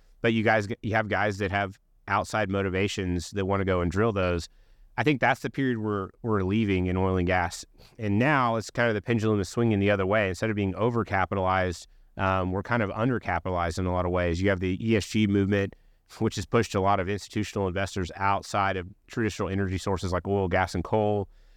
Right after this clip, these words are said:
and moved them into these alternative energy sources like wind and solar. And what that's done is it's, uh, you know, now there's, like, less access to capital. The stock prices are not as high as they should be,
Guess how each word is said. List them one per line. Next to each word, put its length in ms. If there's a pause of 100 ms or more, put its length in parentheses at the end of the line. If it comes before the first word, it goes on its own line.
(120)
and 160
moved 180
them 140
into 140
these 180
alternative 460
energy 240
sources 360
like 160
wind 260
and 120
solar. 460 (500)
And 80
what 140
that's 180
done 220
is 160
it's, 240 (340)
uh, 380 (260)
you 100
know, 180
now 220
there's, 160
like, 140
less 280
access 400
to 100
capital. 560
The 100
stock 320
prices 400
are 100
not 360
as 120
high 180
as 100
they 100
should 260
be, 400